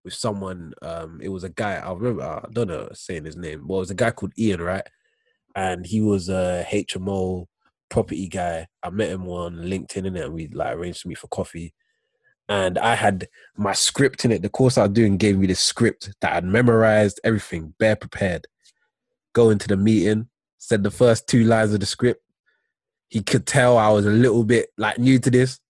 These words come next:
and he ate me alive, bruv. I essentially offered to work for him for free, like, happy, <laughs> like,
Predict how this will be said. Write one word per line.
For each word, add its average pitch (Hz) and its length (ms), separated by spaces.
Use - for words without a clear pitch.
and 104 120
he 107 120
ate 135 240
me 120 120
alive, 113 500
bruv. 98 200
I 110 160
essentially 120 680
offered 143 360
to 165 60
work 147 340
for 147 120
him 147 220
for 127 160
free, 143 460
like, 131 240
happy, 131 580
<laughs> - 0
like, 175 160